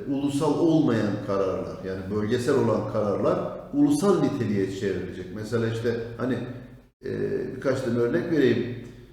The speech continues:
İşte mesela diyor ki Erzurum Kongresi'nde temsil heyeti tüm Doğu illerini temsil eder diyor. Sivas'ta bu madde nasıl değiştiriliyor? Temsil heyeti tüm yurdu temsil eder diyor.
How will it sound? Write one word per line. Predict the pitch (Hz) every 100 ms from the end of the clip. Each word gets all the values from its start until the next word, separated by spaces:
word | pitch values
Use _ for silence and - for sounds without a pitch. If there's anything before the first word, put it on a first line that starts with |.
| - _ _
İşte | - 143
mesela | 143 143 143
diyor | 190
ki | 180
Erzurum | 143 135 131 127 123
Kongresi'nde | 127 123 120 113 117 113 135 156 - - -
temsil | 175 185 180 165
heyeti | 127 113 107 - -
tüm | 185 160 151
Doğu | 180 175
illerini | 147 127 120 - -
temsil | 175 165 156
eder | 143 113 98
diyor. | - - - - - - _ _ _ _
Sivas'ta | - 196 185 190 180
bu | 170
madde | 175 180 180
nasıl | 185 156 139
değiştiriliyor? | 131 123 - 113 135 202 - - - -
Temsil | 208 196 - 101
heyeti | 98 101 -
tüm | - 285 220
yurdu | - - -
temsil | - - -
eder | -
diyor. | 60 57 -